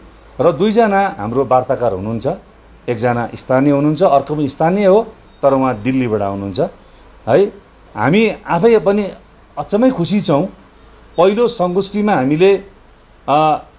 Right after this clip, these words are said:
यो सानो झुन्ड, जसलाई दार्जिलिङका राजनीतिक पार्टीहरूले पत्याएकै छैन,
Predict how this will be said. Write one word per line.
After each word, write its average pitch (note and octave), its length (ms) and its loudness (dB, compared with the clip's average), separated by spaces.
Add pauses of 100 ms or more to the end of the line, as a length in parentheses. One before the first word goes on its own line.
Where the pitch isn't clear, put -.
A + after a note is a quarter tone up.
(140)
यो G#3 180 0
सानो A#3 440 2
झुन्ड, C#3 260 2 (580)
जसलाई F3+ 480 2 (380)
दार्जिलिङका F3 680 2
राजनीतिक D#3 480 -2
पार्टीहरूले C#3+ 460 0
पत्याएकै F3+ 500 0
छैन, A2+ 320 -4